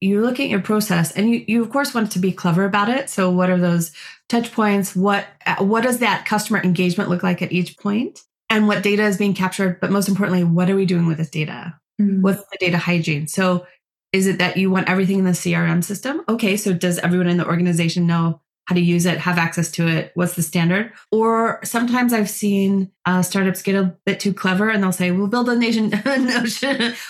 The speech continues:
Speaker 1: we'll do the C R M and we'll have a Notion database and we'll have it here and we'll put it in the Airtable." And, and that's very nice and very clever. But at the end of the day, like, can everyone in your organization, if you were to, you know, fling a Slack a message and say,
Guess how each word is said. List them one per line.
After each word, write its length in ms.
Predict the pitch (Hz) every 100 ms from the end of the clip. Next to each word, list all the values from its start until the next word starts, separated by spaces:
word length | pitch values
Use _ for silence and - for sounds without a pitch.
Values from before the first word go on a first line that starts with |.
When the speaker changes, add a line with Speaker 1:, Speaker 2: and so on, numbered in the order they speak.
| -
Speaker 1:
we'll 80 | 220
do 120 | 302
the 100 | 349
C 180 | 359 320
R 120 | 285
M 200 | 214 190
and 100 | 208
we'll 120 | 240
have 160 | 254 254
a 40 |
Notion 280 | 247 240 240
database 480 | 226 214 185 175 175
and 120 | 190
we'll 100 | 226
have 160 | 233 226
it 80 | 220
here 200 | 226 190
and 180 | 165 202
we'll 80 |
put 160 | 202 214
it 100 | 208
in 120 | 202
the 200 | 202 196 - - -
Airtable." 520 | 226 214 208 190 185
And, 280 | 196 208 208 - - -
and 100 | 233
that's 200 | 240 208
very 280 | 208 226 240
nice 220 | 233 233
and 80 | 226
very 180 | 214
clever. 320 | 208 208 196 220
But 100 | 214
at 60 |
the 160 | 214 -
end 200 | 185 214
of 80 | 208
the 80 |
day, 280 | 180 180 190
like, 300 | 220 180 - _ -
can 280 | 214 214 208
everyone 320 | 190 214 226
in 120 | 220
your 200 | 214 196
organization, 800 | 180 190 185 170 175 - 196 226 - - - -
if 180 | 185 175
you 220 | 185 185
were 100 | 185
to, 180 | 180 180 - - -
you 120 | 190 190
know, 140 | 170
fling 320 | - 220 220
a 60 | 214
Slack 340 | - 208 208
a 20 |
message 540 | 202 190 180 - 190 185
and 120 | 185
say, 380 | 185 175 175